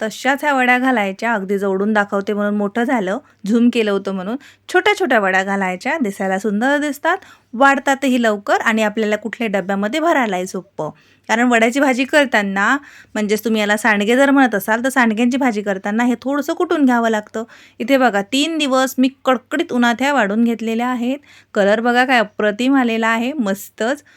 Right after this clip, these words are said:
सुंदर कलर येतो. याच्यामध्ये आपण कोथिंबीर घातलेली आहे, त्यामुळे चला मी वडी तुम्हाला तोडून दाखवते.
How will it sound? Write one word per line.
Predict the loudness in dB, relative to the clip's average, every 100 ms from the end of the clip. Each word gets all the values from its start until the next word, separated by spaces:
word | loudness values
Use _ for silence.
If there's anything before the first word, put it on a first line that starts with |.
| _ _
सुंदर | 0 2 2
कलर | 0 0 0
येतो. | 0 0
याच्यामध्ये | -2 -2 -4 -4
आपण | -4 -4
कोथिंबीर | -4 0 2 4 2
घातलेली | -2 0 -2 0
आहे, | 0 0
त्यामुळे | -2 -4 -4 -6 -8
चला | -8 -4 -2
मी | 0
वडी | 0 -2
तुम्हाला | -2 -4 -4
तोडून | -4 -2 0
दाखवते. | -2 -2 -8 -6 -10